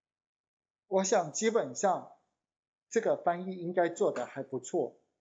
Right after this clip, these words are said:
因为你要知道说，当中文翻译成英文，你绝对那个原意是不能改变的，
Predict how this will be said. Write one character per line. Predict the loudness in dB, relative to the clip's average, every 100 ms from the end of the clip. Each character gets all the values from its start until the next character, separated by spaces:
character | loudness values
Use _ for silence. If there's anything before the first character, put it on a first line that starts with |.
| _
因 | 0 2
为 | 2
你 | 2
要 | 2
知 | 2 2
道 | 2 2
说， | 0 -2 -2 -6 _ _
当 | 2 2 -4 -2
中 | 0 0 0
文 | 0 0 -6 -2
翻 | 0 0 -4
译 |
成 | -6 -4 -4 -6
英 | -4 -2 2
文， | 2 2 -6 -18 _ _ _ _ _
你 | -4 -4 -4 _ _
绝 | 2 4
对 | 4 2
那 | 2
个 | 0
原 | -2 0 0 0 -2
意 | -2
是 | 0 -2
不 | 0 -2
能 | -2 -4
改 | -4 -4
变 | 0 0 0
的， | -12